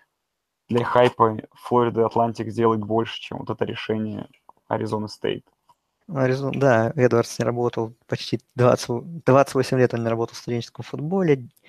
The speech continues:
Speaker 2: девять лет не работал, или даже десять тренером вообще нигде, был на E S P N аналитиком. Ну, это, конечно, странно, что, тем более, специалист уже шестьдесят три года, ну,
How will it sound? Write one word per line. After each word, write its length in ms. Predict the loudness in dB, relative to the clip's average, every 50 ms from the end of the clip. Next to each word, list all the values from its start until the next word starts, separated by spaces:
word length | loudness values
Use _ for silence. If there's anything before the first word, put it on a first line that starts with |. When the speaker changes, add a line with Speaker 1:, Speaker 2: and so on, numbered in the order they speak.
| -20 -20 -14 _ -4
Speaker 2:
девять 420 | 2 6 8 8 8 8 6 6
лет 220 | 4 4 4 2
не 100 | -2 -4
работал, 520 | -2 -4 -4 -6 -8 -10 -10 -12 -14 -14 -10
или 140 | -8 -8 -6
даже 200 | -4 -4 -6 -6 -6
десять 360 | -6 -6 -6 -6 -8 -8 0
тренером 480 | 4 6 6 6 6 6 4 4 2 0
вообще 260 | -2 -6 -6 -8 -6
нигде, 400 | -6 -6 -8 -6 -2 -2 -2 -2 -4 _ -20 -20 -20 -20 _ _ -14
был 480 | -8 -6 -4 -4 -4 -6 -8 -10 -12 -16 _ _ _ _ _ _ -10
на 120 | -8 -8
E 40 | -6
S 120 | -8 -10 -10
P 140 | _ -4 -4
N 120 | -4 -4
аналитиком. 800 | -4 -4 -2 -2 -2 -2 -4 -8 -12 -10 -10 -8 -8 -10 -8 -8
Ну, 80 | -6 -6
это, 200 | -8 -8 -10 _
конечно, 300 | -10 -8 -8 -8 -8 -12
странно, 420 | -8 -6 -2 -2 -2 -2 -4 -8 -12
что, 220 | -16 -16 -18 -20 -20 _ -20 -20 -20 -20 -20 -20 _
тем 100 | -10 -8
более, 120 | -6 -6 -8
специалист 480 | -8 -14 -6 -2 0 0 0 -2 -4
уже 180 | -8 -8 -8 -8
шестьдесят 300 | -8 -10 -10 -10 -10 -10 _
три 160 | -10 -12 -12
года, 360 | -10 -8 -6 -6 -6 -6 -8
ну, 160 | -12 -12 -14